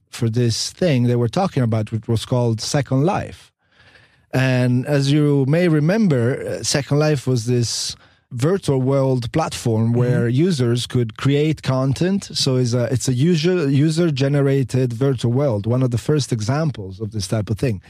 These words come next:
Speaker 1: And this really got me totally captured.
Speaker 2: Okay.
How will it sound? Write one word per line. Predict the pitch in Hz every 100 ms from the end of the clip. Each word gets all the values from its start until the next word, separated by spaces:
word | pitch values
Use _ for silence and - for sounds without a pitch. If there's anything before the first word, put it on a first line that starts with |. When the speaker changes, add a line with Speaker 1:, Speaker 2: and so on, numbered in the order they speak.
| - - - -
Speaker 1:
And | - 139
this | 180 233 -
really | 202 202 190 156 -
got | 131 139 135 -
me | 139 139 135 123 117 110 _
totally | - 147 131 147 139 131
captured. | - 117 - - 139 147 147 - _
Speaker 2:
Okay. | 135 - 147